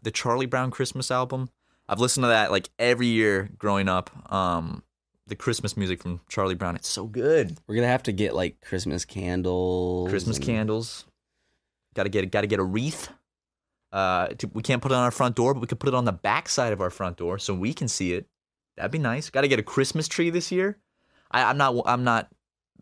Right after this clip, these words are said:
Speaker 1: I don't really wanna get a real Christmas tree. That was a lot of, that was a lot of shit to deal with last year.
Speaker 2: Yeah, we j-, we'll just get a
Speaker 1: Those
Speaker 2: some sort of thing.
Speaker 1: Those needles, those dropped like crazy. And then, and then, like, uh, how long did we have that Christmas tree in our living room?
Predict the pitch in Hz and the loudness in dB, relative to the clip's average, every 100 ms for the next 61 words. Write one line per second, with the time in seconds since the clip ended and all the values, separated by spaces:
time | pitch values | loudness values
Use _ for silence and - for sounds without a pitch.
0 | - - - 113 117 110 104 101 98 95 | -20 -18 -4 0 2 2 2 2 0 -2
1 | 92 92 95 - 95 - 98 110 101 95 | -2 -2 -4 -6 -8 -4 -4 -2 -2 0
2 | 95 92 _ - 107 101 98 95 - 101 | -2 -2 _ -10 -8 -2 0 0 0 -2
3 | 95 90 90 90 90 92 - 95 92 90 | -4 -4 -4 -2 -4 -4 -6 -6 -6 -2
4 | 90 73 73 82 85 82 85 101 90 85 | -2 -2 -4 -4 -6 -6 -4 -4 -2 -6
5 | 82 78 78 - _ _ _ _ _ - | -6 -6 -8 -14 _ _ _ _ _ -6
6 | - 92 90 - 90 87 - - 80 - | -4 -2 -2 -2 -4 -6 -8 -10 -8 -8
7 | 90 170 175 107 151 110 80 - - _ | -8 -6 -2 0 2 0 0 -8 -14 _
8 | 131 131 110 120 143 - 95 - 120 139 | -8 -8 0 0 0 -4 -6 0 0 0
9 | 87 82 113 - 110 117 113 117 123 123 | -2 -8 -14 -10 -2 0 2 2 2 2
10 | 117 110 104 107 101 98 - 247 269 214 | 4 2 4 4 4 2 2 2 2 2
11 | 151 123 107 - 160 135 113 - 120 120 | 2 2 0 0 0 2 0 0 -2 -2
12 | - 123 113 101 101 98 95 92 87 | -4 -2 0 2 2 0 0 0 -2